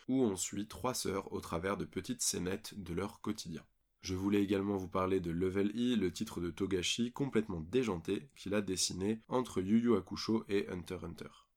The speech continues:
Avant-dernier titre de ces mentions honorables, on a Stravaganza, la reine au casque de fer, un chouette petit titre d'heroic fantasy, assez léger et qui se consomme tout seul par l'auteur d'Abyss Azur, qui va bientôt se terminer en France.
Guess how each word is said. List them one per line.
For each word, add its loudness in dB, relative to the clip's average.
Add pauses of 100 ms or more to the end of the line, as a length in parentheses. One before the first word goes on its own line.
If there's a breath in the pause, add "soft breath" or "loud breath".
(220)
Avant-dernier 6
titre -2
de 0
ces 2
mentions -2
honorables, 2
on 0
a -4
Stravaganza, 0
la -6
reine -2
au -8
casque -4
de -6
fer, 0
un -6
chouette -2
petit -6
titre -6
d'heroic 0
fantasy, 0
assez 2
léger 2
et -4
qui -2
se -2
consomme -2
tout -6
seul 0
par -6
l'auteur -2
d'Abyss -2
Azur, -6
qui -14
va -10
bientôt -2
se -6
terminer -6
en -8
France. -16